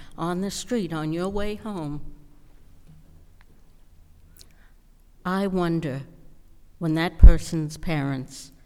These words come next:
surrounded their crib, what they expected and hoped and dreamt for that child. So if you see that one homeless person on the street, the children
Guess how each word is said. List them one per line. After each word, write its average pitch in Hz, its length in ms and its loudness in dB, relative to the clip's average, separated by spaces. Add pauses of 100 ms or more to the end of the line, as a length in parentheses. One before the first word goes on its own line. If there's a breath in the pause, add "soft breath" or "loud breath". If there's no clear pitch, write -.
(200)
surrounded 156 680 -12
their 160 180 0
crib, 131 480 -4 (1500)
what 156 380 -10
they 151 380 -10
expected 156 760 -8
and 143 180 -4
hoped 151 480 -8
and 135 180 -6
dreamt 147 420 -6
for - 220 -14
that 151 400 -10
child. 123 800 -12 (2500 soft breath)
So 196 200 -8
if 220 140 -6
you 233 100 0
see 262 280 -2
that 190 220 -4
one 196 420 -2
homeless 190 580 -2
person 180 500 -8
on 160 240 -6
the 160 80 -6
street, 170 400 -4
the 156 140 2
children 220 920 -6